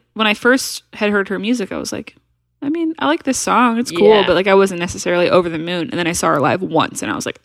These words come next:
Speaker 1: "Oh,
Speaker 2: Oh,
Speaker 1: I
Speaker 2: I
Speaker 1: get
Speaker 2: get
Speaker 1: it
Speaker 2: it.
Speaker 1: now." <laughs>
Speaker 2: Yeah, yeah, yeah. I mean, and that, I think a lot of people felt that way 'cause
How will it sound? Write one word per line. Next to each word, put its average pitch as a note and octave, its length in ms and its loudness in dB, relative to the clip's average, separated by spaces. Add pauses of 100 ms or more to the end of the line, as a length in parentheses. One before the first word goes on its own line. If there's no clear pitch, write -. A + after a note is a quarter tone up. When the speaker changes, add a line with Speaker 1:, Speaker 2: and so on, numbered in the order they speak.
Speaker 1:
"Oh, - 140 4
Speaker 2:
Oh, F3 720 2 (260)
Speaker 1:
I - 80 -2
Speaker 2:
I F3+ 60 2
Speaker 1:
get A3+ 200 4
Speaker 2:
get G#3+ 80 6
Speaker 1:
it F#3 120 4
Speaker 2:
it. - 20 -2
Speaker 1:
now." G2+ 200 0
<laughs> - 20 4
Speaker 2:
Yeah, E3 140 6
yeah, - 100 4 (100)
yeah. C#3+ 280 0 (600)
I - 20 -6
mean, F3 420 0
and G3 140 -2
that, G3+ 160 2
I G3+ 80 -10
think G4 280 -6 (260)
a F#3 40 -6
lot E3+ 260 -8
of A3+ 40 -4
people G#3 260 -10
felt F3 260 -6
that E3+ 180 0
way E3 180 2
'cause E3+ 220 -10